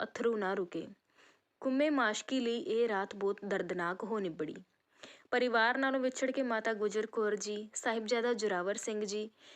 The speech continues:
ਤੇ ਸਾਹਿਬਜ਼ਾਦਾ ਫਤਿਹ ਸਿੰਘ ਜੀ ਨੇ ਪਹਿਲੀ ਰਾਤ ਨੂੰ ਕੁੰਮੇ ਮਾਸ਼ਕੀ ਦੀ ਝੌਂਪੜੀ ਵਿੱਚ, ਚੱਲ ਝਾੜੀਆਂ 'ਚ,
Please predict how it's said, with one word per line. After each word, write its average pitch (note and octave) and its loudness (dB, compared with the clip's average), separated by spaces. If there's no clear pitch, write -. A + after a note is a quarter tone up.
ਤੇ D#4+ 0
ਸਾਹਿਬਜ਼ਾਦਾ C4 0
ਫਤਿਹ C4+ -2
ਸਿੰਘ C4 0
ਜੀ A3+ 0
ਨੇ F#3+ -2
ਪਹਿਲੀ B3 2
ਰਾਤ G3 0
ਨੂੰ A3 -2
ਕੁੰਮੇ C4 2
ਮਾਸ਼ਕੀ B3 0
ਦੀ A#3+ -2
ਝੌਂਪੜੀ A3+ 0
ਵਿੱਚ, G#3 -6
ਚੱਲ A3 2
ਝਾੜੀਆਂ G#3 0
'ਚ, A3 -6